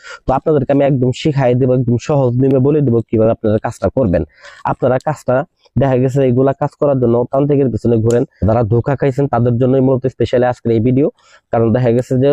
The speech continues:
ধোঁকা খাইতে খাইতে অতিষ্ঠ হয়েছে না, এখন আর তান্ত্রিক বিশ্বাস হয় না, তান্ত্রিক ভাই বিশ্বাস করতে হবে না, আমাকেও বিশ্বাস করতে হবে না। আমি বলতেছি এই বিদ্যাটার প্রতি বিশ্বাস রাখেন, এই বিদ্যাটার প্রতি বিশ্বাস রেখে নিজের কাজ নিজে করবেন, নিজের কাজ নিজে করবেন। আজকে মঙ্গলবারের মহাসন আমি তৈরি করছি এই জন্যই।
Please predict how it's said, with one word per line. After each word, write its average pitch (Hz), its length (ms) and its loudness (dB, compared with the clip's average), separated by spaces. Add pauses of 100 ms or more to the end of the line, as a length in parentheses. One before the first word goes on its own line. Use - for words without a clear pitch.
(100)
ধোঁকা 113 220 0
খাইতে 156 240 -2
খাইতে 135 160 -2
অতিষ্ঠ 127 260 -2
হয়েছে 135 200 0
না, 123 80 2
এখন 113 140 0
আর 117 100 0
তান্ত্রিক 151 340 -2
বিশ্বাস 117 220 -2
হয় 104 100 0
না, 95 40 -2
তান্ত্রিক 143 300 -2
ভাই 117 100 2
বিশ্বাস 139 320 -2
করতে - 300 -4
হবে 143 240 0
না, 160 120 -2
আমাকেও 160 340 0
বিশ্বাস 127 260 -4
করতে - 260 -4
হবে 92 160 2
না। 78 80 0 (360)
আমি 131 280 0
বলতেছি 156 420 -2
এই 127 140 2
বিদ্যাটার 147 480 0
প্রতি 127 180 -2
বিশ্বাস 113 320 -2
রাখেন, 90 200 -4
এই 98 120 2
বিদ্যাটার 139 360 2
প্রতি 139 180 -4
বিশ্বাস 139 300 -2
রেখে 143 180 0 (340)
নিজের 156 360 0
কাজ 185 180 0
নিজে 151 240 0
করবেন, 131 300 -2 (220)
নিজের 170 360 2
কাজ 175 160 0
নিজে 160 240 2
করবেন। 147 260 0 (320)
আজকে 123 240 -4
মঙ্গলবারের 160 580 2
মহাসন 120 480 -2
আমি 131 140 0
তৈরি 151 220 0
করছি 123 260 -4 (100)
এই 123 140 2
জন্যই। 98 320 0